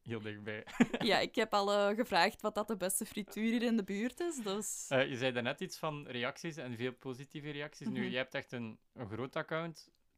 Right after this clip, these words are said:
Speaker 1: Ik neem aan dat er daar heel veel reacties ook op toekomen vanaf dat je iets post. Hoe ga je daar plots mee om? Want je bent er niet voor opgeleid of zo, voor plots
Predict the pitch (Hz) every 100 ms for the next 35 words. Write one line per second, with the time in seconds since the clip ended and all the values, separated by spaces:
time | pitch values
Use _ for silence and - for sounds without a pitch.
0 | _ _ _ 113 - 120 127 127 123 110
1 | 107 - _ 107 123 113 113 113 110 -
2 | 110 - - - 127 156 156 120 123 131
3 | 139 - 131 - 147 - - _ _ _
4 | _ - 127 127 123 - 113 117 107 123
5 | - 117 - 104 101 98 98 - _ _
6 | _ _ _ 127 107 110 - 113 117 104
7 | - 113 - 101 98 107 - 107 104 -
8 | 110 - -